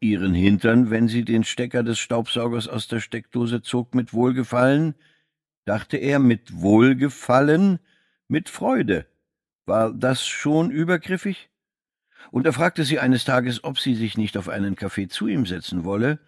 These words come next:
Und ja, sagte er beglückt, natürlich dürfe sie auch rauchen. Und sie zündete sich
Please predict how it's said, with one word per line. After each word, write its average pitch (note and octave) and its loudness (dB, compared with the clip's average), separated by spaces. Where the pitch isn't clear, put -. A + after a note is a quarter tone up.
Und C3+ -2
ja, B2+ 2
sagte F#2 -6
er G2 -10
beglückt, F2 -6
natürlich G#3 4
dürfe D#2 -6
sie D2+ -8
auch - -16
rauchen. G#2+ -10
Und C#3+ 0
sie D#3+ -4
zündete D#3 -2
sich G2 -6